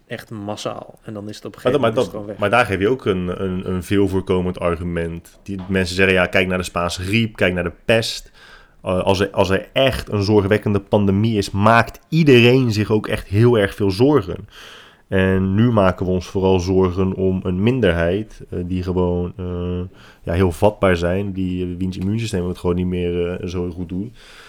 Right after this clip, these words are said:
Speaker 2: Maar de meeste mensen hoeven zich gewoon geen zorgen te maken. Want, ja, de minderheid, die, ehm,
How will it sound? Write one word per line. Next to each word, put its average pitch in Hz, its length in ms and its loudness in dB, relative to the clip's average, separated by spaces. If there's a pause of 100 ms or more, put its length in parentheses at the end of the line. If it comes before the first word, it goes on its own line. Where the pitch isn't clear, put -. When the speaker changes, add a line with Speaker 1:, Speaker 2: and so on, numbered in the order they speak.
(140)
Speaker 2:
Maar 98 140 0
de 104 60 4
meeste 127 240 6
mensen 95 200 0
hoeven 113 320 0
zich 98 200 -2
gewoon 92 200 -2
geen 98 140 -2
zorgen 127 240 2
te 95 80 -12
maken. 87 500 -10 (120)
Want, 90 420 -10
ja, 87 240 -6 (920)
de 92 160 -2
minderheid, 95 760 -2 (440)
die, 101 440 -6
ehm, 101 540 -6